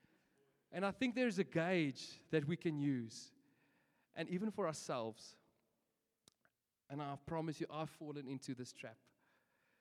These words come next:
I would sum it up in this way of gauging whether I as a person, like as an individual, am I alive? And I would sum it up in this way. It's those talking about prayer,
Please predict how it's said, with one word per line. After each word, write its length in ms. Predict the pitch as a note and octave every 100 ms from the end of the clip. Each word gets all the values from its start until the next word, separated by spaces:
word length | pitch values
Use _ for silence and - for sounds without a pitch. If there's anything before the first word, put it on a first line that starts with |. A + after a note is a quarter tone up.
| _ _ _ _ _ _ _
I 80 | D3+
would 160 | E3
sum 240 | - E3+ D#3+
it 60 |
up 120 | D3+ D3+
in 80 |
this 220 | C#3+ C#3 -
way 160 | A2 G#2
of 160 | A#2 A2+
gauging 560 | C3+ C#3 C#3+ C#3 A#2+ G#2+ _ _ _ _ _ _ -
whether 440 | C3 C3 C3+ A#2 -
I 240 | C#3 D3
as 160 | B2 A#2
a 40 |
person, 440 | - C#3 C3+ - G#2+ G#2
like 180 | G#2+ B2
as 80 | B2
an 100 | C3+
individual, 640 | C3+ B2+ C3+ B2+ A2 G#2+ - _ _
am 140 | C3+ C#3
I 140 | C3
alive? 400 | B2 A2 A#2+ B2+ _ _ _ _ _ _ _ _ _ - _ _ _ _ _ _ _ _
And 80 | C3+
I 40 |
would 120 | C3+
sum 180 | - D3+
it 60 | D3
up 140 | C#3
in 60 | D3
this 200 | C#3 -
way. 200 | B2 G2+ G2 _ _ _ _ _ _ _ _ _
It's 180 | C3+ -
those 380 | D#3+ E3+ F#3 F3+
talking 380 | - F3 F3 E3
about 260 | C#3 C3
prayer, 360 | - B2+ A2